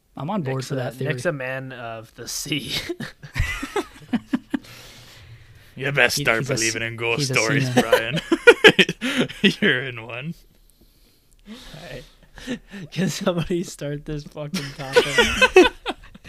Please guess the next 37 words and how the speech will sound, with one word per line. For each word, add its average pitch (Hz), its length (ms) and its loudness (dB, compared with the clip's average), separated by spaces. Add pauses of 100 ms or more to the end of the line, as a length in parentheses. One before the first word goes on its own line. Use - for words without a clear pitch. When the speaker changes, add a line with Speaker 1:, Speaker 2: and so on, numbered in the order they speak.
(560)
Speaker 1:
Oh, 160 340 4
man. 143 460 -4 (460)
Speaker 3:
I've, - 260 -16
I've 113 220 -2
devolved 110 480 -4
back 113 240 -4
to, - 120 -10 (120)
back 113 220 0
into 110 160 -10
Captain 107 420 -8
Barbosa. 104 640 -6 (640)
<laughs> - 580 -14
Speaker 2:
Nick's, 165 440 0
Nick's 156 300 0
first 156 300 0
thing: 151 140 2
Assassin's 175 560 4
Creed 160 360 -2
Four 156 280 -4
Black 147 400 -2
Flag. 143 500 -4
All 131 240 2
right. - 260 -2 (120)
Speaker 1:
<laughs> - 120 10
Pirates 214 400 10
of 208 100 10
the 190 60 8
Caribbean 190 600 6
Speaker 2:
Number 180 280 6
Speaker 1:
Two, 170 60 6
Speaker 2:
two, 175 320 6
Sea 165 360 0
of 156 100 6
Speaker 1:
Curse 151 180 2
of - 60 0
the 156 80 0
Speaker 2:
Thieves. 139 840 0